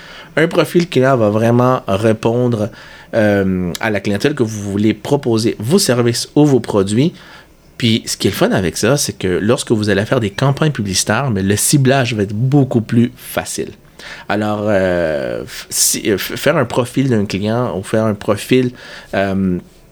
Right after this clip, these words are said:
des, des personnes avec lesquelles vous voulez travailler, donc, euh, ça va vous donner une très bonne idée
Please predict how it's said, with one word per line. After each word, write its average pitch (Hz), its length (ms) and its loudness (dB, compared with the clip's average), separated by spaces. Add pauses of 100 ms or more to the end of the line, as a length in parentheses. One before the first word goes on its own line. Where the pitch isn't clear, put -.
(380)
des, 123 140 -2 (300)
des 107 100 0
personnes - 420 -2
avec 95 220 0
lesquelles 104 240 0
vous 98 180 -6
voulez 95 220 -2
travailler, 98 760 -2
donc, 104 320 0
euh, 90 120 0 (160)
ça 101 180 0
va 98 80 0
vous 101 160 0
donner 98 240 -2
une 95 220 -4
très 107 180 -2
bonne 95 160 0
idée 101 260 -2